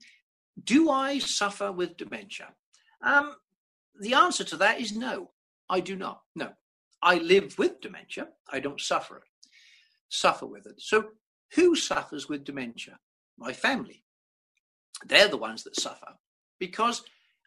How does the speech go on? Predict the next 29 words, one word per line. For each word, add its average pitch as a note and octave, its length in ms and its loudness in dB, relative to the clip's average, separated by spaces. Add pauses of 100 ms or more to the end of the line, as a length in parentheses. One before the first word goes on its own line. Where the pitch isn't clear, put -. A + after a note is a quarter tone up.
(100)
I'm D4 260 4
in C4+ 100 -2
my A3+ 280 0
own G#3 180 0
little G3+ 220 -4
world. G#2 440 -10
I'm D3+ 200 -4
in D#3 120 -8
my D#3 300 -4 (140)
bubble. - 460 -14 (300)
Um, C3 460 -2 (380)
I F3 160 4
am F3+ 180 -2
in F3+ 140 -2
the F3+ 60 -8
here F#3 320 -4
and G#3 100 -8
now. A#3 200 -8 (880)
I B3 160 4
don't B3+ 260 -2
see G#3+ 320 0
the F#3+ 100 -4
failings D3 1040 -4 (200)
that - 160 -8
they D#3 220 2
see. - 360 -8 (640)
I C#3+ 160 2
don't E3+ 240 0
see E3 480 0